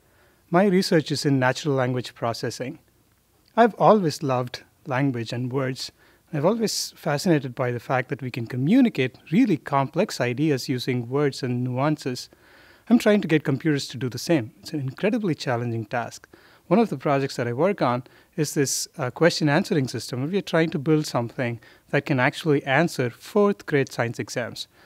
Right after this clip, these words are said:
Now, you will think that's so easy, right? Wrong. It's actually an incredibly challenging task because computers, unlike humans, cannot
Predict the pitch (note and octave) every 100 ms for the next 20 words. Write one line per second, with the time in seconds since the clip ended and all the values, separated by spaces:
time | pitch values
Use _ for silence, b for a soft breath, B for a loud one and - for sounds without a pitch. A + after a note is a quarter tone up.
0 | b - D3 B3 C4+ - C3 C3 A2+ -
1 | - D3 D3 - G#3+ A#3+ D#3+ A#2 - -
2 | A#2+ D3+ - _ _ _ D#3 D3+ A2 A#2+
3 | _ b b b b b - E3 - F3+
4 | E3 D#3 D#3 G3+ F#3+ C#3 C3 - C#3+ C#3+
5 | C3 - A#3 G3 - - C#3+ C#3+ C#3 -
6 | - D#3 D#3+ B3+ F3 B2+ D3 C#3 C3+ -
7 | G3 A#3 C#3+ B2 - b b - D3+ F3
8 | F#3+